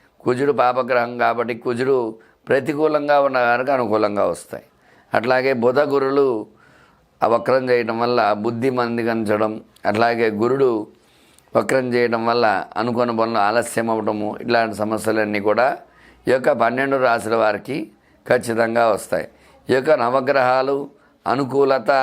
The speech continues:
అనేది ఈ యొక్క రాశి సంచారాన్ని బట్టి ఏ రాశిలో గ్రహ సంచారం జరుగుతోందో ఆ యొక్క ఏ లగ్నమో లగ్నాన్ని చూసుకొని, లగ్న బలాన్ని చూసుకుని ఖచ్చితంగా ఈ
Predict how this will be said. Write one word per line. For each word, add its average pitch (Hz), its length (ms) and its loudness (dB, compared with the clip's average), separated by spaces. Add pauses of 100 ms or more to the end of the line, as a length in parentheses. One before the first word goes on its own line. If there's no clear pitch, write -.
(500)
అనేది 127 400 0 (500)
ఈ - 40 -6
యొక్క 120 240 2
రాశి 120 340 0
సంచారాన్ని 117 640 0
బట్టి 104 240 0 (180)
ఏ 117 80 2 (140)
రాశిలో 113 340 0 (440)
గ్రహ 107 280 2
సంచారం 113 560 0
జరుగుతోందో 107 580 0 (560)
ఆ - 80 4
యొక్క 135 180 0 (280)
ఏ 120 40 4 (200)
లగ్నమో 123 500 -2 (280)
లగ్నాన్ని 127 580 -2 (1300)
చూసుకొని, 113 480 0 (540)
లగ్న 113 240 -2 (160)
బలాన్ని 135 460 0
చూసుకుని 120 480 -2 (520)
ఖచ్చితంగా 123 640 0 (480)
ఈ 127 140 -2